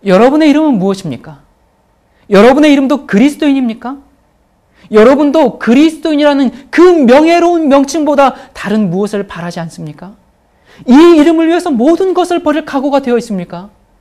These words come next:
여러분, 우리는 지금 이런 신앙을 가져야 합니다. "언젠간 그렇게 되겠지. 그때가 되면 난 예수님의 편에 설 거야." 천만의 말씀입니다.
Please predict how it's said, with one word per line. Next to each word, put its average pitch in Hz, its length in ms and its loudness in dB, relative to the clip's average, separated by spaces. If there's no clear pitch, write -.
여러분, 160 200 -8
우리는 202 380 -6
지금 311 520 0
이런 233 360 0
신앙을 254 440 -8
가져야 190 340 -16
합니다. 156 320 -20
"언젠간 160 600 -8
그렇게 170 260 -14
되겠지. 165 640 -18
그때가 277 360 0
되면 285 280 0
난 285 220 0
예수님의 311 440 -2
편에 349 200 -8
설 359 240 -10
거야." 220 440 -6
천만의 294 580 -8
말씀입니다. 165 680 -10